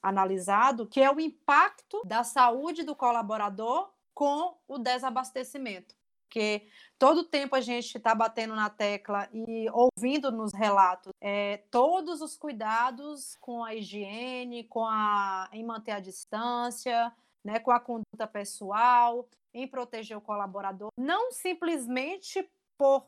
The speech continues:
uma questão de garantir a saúde dele, mas isso tem um impacto maior porque à medida que esses colaboradores da indústria de alimentos, é, se expõem, né, ao vírus e ficam doentes,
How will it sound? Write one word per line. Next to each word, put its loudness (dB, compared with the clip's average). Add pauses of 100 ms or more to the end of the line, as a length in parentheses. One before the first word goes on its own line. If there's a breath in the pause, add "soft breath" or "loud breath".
uma -4
questão -6
de -10
garantir 0
a -4
saúde -6
dele, -8 (160)
mas 4
isso 0
tem -4
um -6
impacto -2
maior -2
porque -10
à 0
medida -10
que -12
esses -8
colaboradores -8
da -8
indústria -12
de -4
alimentos, -4
é, 2
se -2
expõem, 0 (100)
né, -4
ao 4
vírus -8 (120)
e -10
ficam -6
doentes, -6